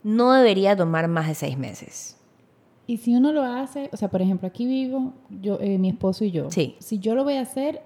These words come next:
Speaker 2: lo hago personal. O sea,
Speaker 1: Sí.
Speaker 2: mi ropa, mis libros, mis cosas de
Speaker 1: Sí.
Speaker 2: papelería.
Speaker 1: A menos que los dos, ¿sabes? A menos que los dos se, se embarquen en el método, digamos, los dos vamos a hacer el método con Mari.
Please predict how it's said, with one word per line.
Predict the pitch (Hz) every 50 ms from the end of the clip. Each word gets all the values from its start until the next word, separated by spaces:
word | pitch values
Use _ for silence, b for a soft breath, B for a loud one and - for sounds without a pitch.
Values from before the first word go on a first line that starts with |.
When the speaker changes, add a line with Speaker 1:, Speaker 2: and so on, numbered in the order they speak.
| -
Speaker 2:
lo | 208 196 190
hago | 190 190 196 226 240 - - - _
personal. | - 185 170 165 - - 165 147 156 160 147 123 - - - -
O | -
sea, | - 175
Speaker 1:
Sí. | 170 151 110 - - -
Speaker 2:
mi | - 190 190 214 233 240 226
ropa, | 254 269 269 262 262 269 262 262 262 262 - -
mis | 196 196 196 208 233 254 247 247 -
libros, | 262 254 254 233 240 240 240 240 240 240 233 - - b b b b b b b b b -
mis | 196 202 214 220 226 220 - - -
cosas | - 233 233 240 254 254 247 247 233 - - - -
de | 202 208
Speaker 1:
Sí. | 208 233
Speaker 2:
papelería. | 196 - - 208 196 202 202 233 240 233 220 208 208 208 233 254
Speaker 1:
A | 254
menos | 254 262 269 277 294 370 370
que | - - 294
los | 254 214 190 196 196 202
dos, | 214 233 226 220 208 208 254 381 - - - - - - _ _ b b b b b b b
¿sabes? | - - 226 202 185 175 170 165 156 - - - - 139
A | 175
menos | 196 196 214 269 269
que | - 262
los | 226 190 180 180
dos | 196 196 196
se, | - - 240 220 220 220 214 202 - -
se | - - - 180
embarquen | 180 180 190 202 208 196 196 208 202 202 - 220 220 226 233 233 -
en | - 220 208 202 208 220 233 226
el | 208 202 190 185
método, | 190 190 185 165 160
digamos, | 156 156 160 160 180 208
los | 208 175 165
dos | 190 190
vamos | 196 214 226 220
a |
hacer | 196 190 196 180
el | 180
método | 185 185 190 208 196
con | 185 160 160
Mari. | 160 151 143 135 135